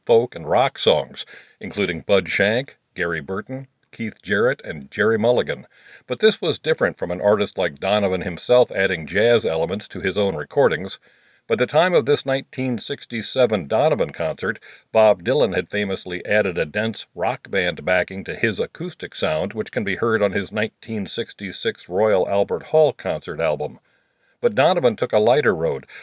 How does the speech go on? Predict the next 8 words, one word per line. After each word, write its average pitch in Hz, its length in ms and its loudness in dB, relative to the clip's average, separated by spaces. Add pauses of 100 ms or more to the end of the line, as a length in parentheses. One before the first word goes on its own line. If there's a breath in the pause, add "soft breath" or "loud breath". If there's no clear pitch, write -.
(140 loud breath)
augmenting 117 600 2
his 139 260 -4
guitar 113 480 4
and 104 180 -2
vocals 98 440 0
with 85 160 -6
piano, 123 580 2 (320)
bass, 110 460 -2